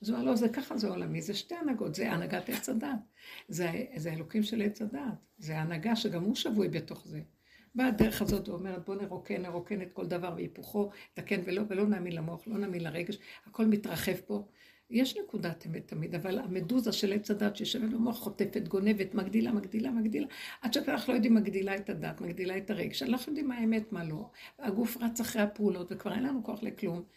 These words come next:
ושאנחנו, רגע, שהדרך הזאת מקטינה, אנחנו מתבוננים וקטנים, ואין לנו כבר כוח לעשות כלום. בסוף, אם אנחנו יושבים בשקט ואין לנו כלום, אנחנו נבהלים נורא. כי זה סותר את כולם, ראיתם? תגידו תודה.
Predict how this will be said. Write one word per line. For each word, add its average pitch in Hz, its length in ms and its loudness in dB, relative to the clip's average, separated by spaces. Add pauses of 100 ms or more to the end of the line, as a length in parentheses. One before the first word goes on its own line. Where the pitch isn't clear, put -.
(380)
ושאנחנו, 214 580 6
רגע, 285 300 0
שהדרך 226 720 0
הזאת 220 280 2
מקטינה, 196 500 0
אנחנו 185 300 -2
מתבוננים 190 580 2
וקטנים, 196 420 -2
ואין 226 140 2
לנו 247 180 0
כבר 208 120 -8
כוח 214 220 -10
לעשות - 300 -10
כלום. - 240 -4 (480)
בסוף, 196 420 -2
אם 233 120 6
אנחנו 214 380 4
יושבים 240 340 2
בשקט 208 440 0 (100)
ואין 196 200 4
לנו 226 300 4
כלום, 277 160 0
אנחנו 208 260 2
נבהלים 185 500 2
נורא. 285 300 -4 (1500)
כי 214 120 8
זה 202 120 8
סותר 220 480 6
את 294 120 -2
כולם, 294 480 2
ראיתם? 220 400 6 (680)
תגידו 277 320 6
תודה. 403 320 4